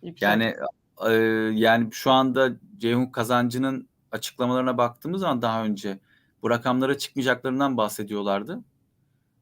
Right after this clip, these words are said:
Speaker 2: Sanırım Vegors'u ikna etmek için biraz bütçeyi arttırmak zorunda kalmışlar gibi gözüküyor.
Speaker 1: Evet, yani bunlar,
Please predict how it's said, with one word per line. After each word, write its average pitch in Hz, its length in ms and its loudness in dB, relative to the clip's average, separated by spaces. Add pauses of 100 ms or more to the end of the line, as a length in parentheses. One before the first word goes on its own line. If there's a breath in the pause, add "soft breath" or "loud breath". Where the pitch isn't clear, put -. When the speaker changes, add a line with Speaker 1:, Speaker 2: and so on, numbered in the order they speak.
(140)
Speaker 2:
Sanırım 117 520 -4
Vegors'u 120 440 0
ikna 123 240 0
etmek 123 240 -4
için 135 220 -6
biraz 127 440 -2 (480)
bütçeyi 117 400 0
arttırmak 117 420 2
zorunda 113 260 -2
kalmışlar 104 480 -2
gibi 95 160 -8
gözüküyor. 87 380 -16 (320)
Speaker 1:
Evet, 233 320 2
yani 214 340 -4
bunlar, 226 580 0